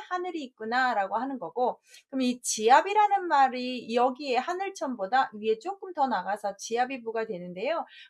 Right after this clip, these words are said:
먼저 한글부터 해석을 보면 지압이라는 말은 남편이라는 뜻입니다. 한 여자의 아비 역할을 대신하는 사람이라는 뜻입니다.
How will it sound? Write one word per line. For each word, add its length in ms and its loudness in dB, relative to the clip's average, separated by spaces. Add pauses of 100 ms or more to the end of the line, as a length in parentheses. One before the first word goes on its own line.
먼저 300 -4
한글부터 640 -2
해석을 440 -4
보면 400 -4 (340)
지압이라는 800 2
말은 480 -2
남편이라는 920 2
뜻입니다. 560 -6
한 300 -2 (120)
여자의 680 0
아비 300 -2
역할을 500 -2
대신하는 540 -6
사람이라는 640 -6
뜻입니다. 680 -2